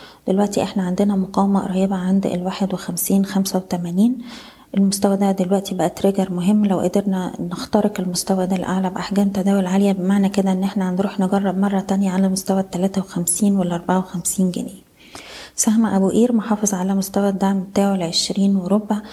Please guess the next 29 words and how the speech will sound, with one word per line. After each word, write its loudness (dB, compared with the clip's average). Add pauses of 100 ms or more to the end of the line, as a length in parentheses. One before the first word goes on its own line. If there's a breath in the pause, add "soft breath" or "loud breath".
(260 loud breath)
نقدر 0
نحتفظ -2
فوق 0
المستوى 0
ده، 4
وأقرب 0
مقاومات -2
عندنا 2
واحد -4
وعشرين 0
ونص 0
واتنين 2
وعشرين -2
عشرة. -8 (800 loud breath)
سهم 2
القلعة 2
عنده 2
دعوم 2
حوالين 0
الجنيه -2
أربعة 0
وأربعين 0
وجنيه 0
ستة 0
وتلاتين. 0
المستويات 0
دي 0
جيدة 0
لإعادة -2